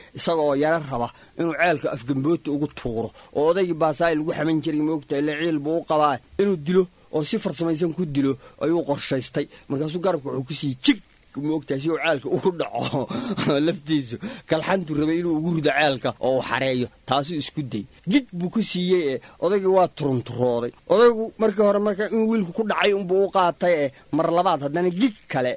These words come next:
Markuu mar labaad gig kale ku siiyey, yuu dareemay odaygu wiilku inuu ceelka rabo inuu ku afgambootiyo. Odaygaa marka si xigmadaysan wiilkii ula hadlay. Wuxuu ku yidhi, "War yaa ceelka ha igu ridin, igama dhega gaabnidi."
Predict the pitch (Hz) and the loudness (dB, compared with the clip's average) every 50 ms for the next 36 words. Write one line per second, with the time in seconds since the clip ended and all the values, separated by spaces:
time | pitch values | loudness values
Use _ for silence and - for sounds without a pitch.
0 | - - - - - 151 226 202 208 214 226 214 214 233 254 240 180 185 254 240 | -6 -12 -12 -2 0 0 0 0 0 -2 0 0 2 2 2 2 2 0 0 0
1 | - - 240 214 202 - 214 190 175 175 165 156 151 143 - - 156 170 170 160 | 2 4 4 4 4 2 0 -2 0 0 0 2 2 0 0 0 0 0 2 2
2 | 165 180 180 180 190 202 220 214 185 180 190 208 214 202 175 151 160 160 160 - | 4 4 6 6 6 4 6 6 6 6 6 6 4 4 4 2 2 0 -2 -2
3 | - 208 214 196 175 - 190 190 196 185 180 160 175 196 190 165 143 151 147 143 | 0 2 2 2 2 2 2 4 4 2 2 2 2 2 2 2 0 0 0 2
4 | 151 147 147 143 147 143 135 - - - - - 185 180 175 151 135 - 185 156 | 2 2 4 4 2 2 0 -4 -10 -12 -4 -2 0 0 0 0 0 0 0 0
5 | 151 135 131 127 127 139 135 135 123 123 127 135 135 131 120 - - 135 135 147 | 0 -2 -4 -4 -4 -4 -2 -2 -2 -2 0 0 0 -2 -4 -4 -2 -2 -2 -2
6 | - - - - - - 170 185 214 208 196 190 190 180 180 185 165 175 156 - | -2 -6 -12 -10 -4 -2 0 2 2 2 4 4 2 2 0 -2 -4 -4 -6 -4
7 | - - 151 143 143 123 127 139 143 147 147 139 123 147 147 160 170 156 131 - | -4 -4 -4 -4 -4 -2 -2 -2 0 0 0 -2 -2 0 0 0 0 0 -2 -2
8 | 143 131 143 151 135 127 117 107 104 107 - - - - - - - - - - | -2 0 0 0 0 -2 -4 -4 -4 -4 -6 -8 -12 -20 -20 -20 -20 -16 -4 0
9 | 185 208 220 226 196 302 311 254 196 170 175 180 180 - - 175 202 226 254 247 | 2 4 4 4 4 4 4 4 4 4 4 2 0 -2 0 4 6 6 6 6
10 | 220 247 240 208 170 190 180 185 196 185 202 208 180 165 151 143 147 139 139 135 | 6 4 2 2 4 4 4 4 4 4 2 2 2 0 0 0 0 0 -2 -4
11 | - - - - _ - - 156 156 175 180 196 202 170 156 147 143 135 131 131 | -8 -18 -20 -20 _ -2 0 0 2 2 2 2 2 2 0 0 0 -2 0 0
12 | 143 139 139 139 143 143 123 113 | 0 0 2 2 0 0 -2 -4